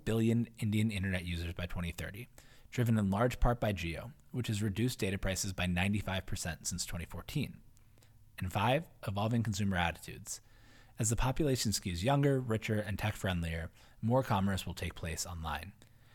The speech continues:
The online retail market is expected to quadruple, from thirty billion today to a hundred to a hundred twenty billion in twenty twenty-five.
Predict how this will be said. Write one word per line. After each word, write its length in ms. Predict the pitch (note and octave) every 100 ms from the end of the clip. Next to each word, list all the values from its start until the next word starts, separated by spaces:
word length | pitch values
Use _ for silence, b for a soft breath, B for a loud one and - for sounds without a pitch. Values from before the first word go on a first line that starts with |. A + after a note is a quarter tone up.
| b -
The 100 | G2
online 240 | A#2+ B2
retail 260 | G#2+ G#2+ A2+
market 400 | F2+ G2 A#2 -
is 100 | G#2
expected 400 | G2 - G2+ G#2+
to 80 | F#2
quadruple, 640 | - F#2+ E2+ A#2 A2 - - - B B
from 160 | G#2+
thirty 300 | G2 A#2+ A#2
billion 360 | A2 G#2+ G#2+ G#2
today 420 | G2+ G2+ B2 F3 B B
to 140 | - G#2
a 20 |
hundred 300 | F#2 C#3 B2
to 80 | A#2+
a 20 |
hundred 240 | A2 G2+
twenty 180 | G2+ F2+
billion 320 | F2 E2 D#2+
in 120 | D#2+
twenty 200 | F2+ F2+
twenty-five. 520 | F2 E2 E2+ D#2+ -